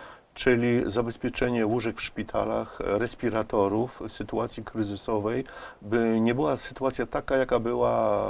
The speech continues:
w Niemczech, we Francji, może w Niemczech najrzadziej to się z-, z-, zdarzyło, ale były we Francji, we Włoszech, w Hiszpanii powszechne sytuacje, że lekarz musiał decydować, komu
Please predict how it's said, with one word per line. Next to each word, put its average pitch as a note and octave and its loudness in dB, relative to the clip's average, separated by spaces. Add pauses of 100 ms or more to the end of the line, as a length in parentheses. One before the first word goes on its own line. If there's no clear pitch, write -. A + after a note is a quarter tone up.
w E2+ -10
Niemczech, A#2+ 0
we F#2 -8
Francji, A#2 -4 (280)
może G#2+ -2
w G#2+ -4
Niemczech A#2+ -4
najrzadziej A2+ 4
to G2+ -8
się G#2 -6
z-, G2+ -4
z-, G2+ -4
zdarzyło, G#2 0 (320)
ale A#2 6
były A2 4
we G2+ 0
Francji, A#2+ -2
we G2+ 0
Włoszech, G#2+ -4
w - -20
Hiszpanii G2+ -4
powszechne - -8
sytuacje, A2 -4 (380)
że A2+ 0
lekarz C3 0
musiał B2+ 0
decydować, A#2 -2 (160)
komu A#2 2